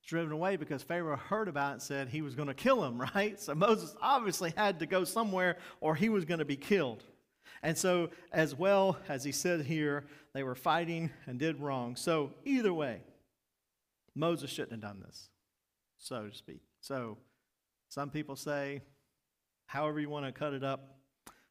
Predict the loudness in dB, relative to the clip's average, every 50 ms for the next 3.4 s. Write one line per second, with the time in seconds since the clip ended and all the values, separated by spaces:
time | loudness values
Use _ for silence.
0 | _ -8 -4 -2 0 0 0 -2 -4 -6 -6 -4 -4 -2 -2 -2 -2 -2 -4 -4
1 | -4 -6 -10 -14 _ _ _ _ _ _ _ _ -8 -6 -6 -6 -6 -8 -12 _
2 | _ _ _ _ _ _ _ -8 -6 -6 -6 -8 -12 -18 _ _ _ _ _ _
3 | -8 -4 -4 -4 -4 -6 -10